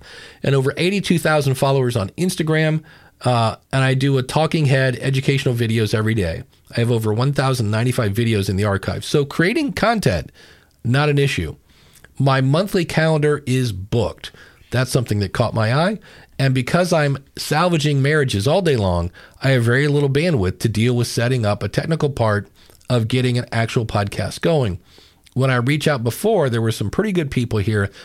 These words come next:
that offered some help. And maybe it's just me, I find in some of the proposals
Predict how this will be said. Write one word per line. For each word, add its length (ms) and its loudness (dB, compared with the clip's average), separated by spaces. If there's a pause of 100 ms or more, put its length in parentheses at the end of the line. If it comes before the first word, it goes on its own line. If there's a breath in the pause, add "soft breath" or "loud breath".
(180 loud breath)
that 140 0
offered 320 -4
some 160 0
help. 340 2 (320 loud breath)
And 160 2
maybe 220 0
it's 100 -6
just 180 0
me, 440 0 (440 loud breath)
I 140 2
find 420 2
in 80 0
some 260 0
of 60 2
the 60 2
proposals 840 0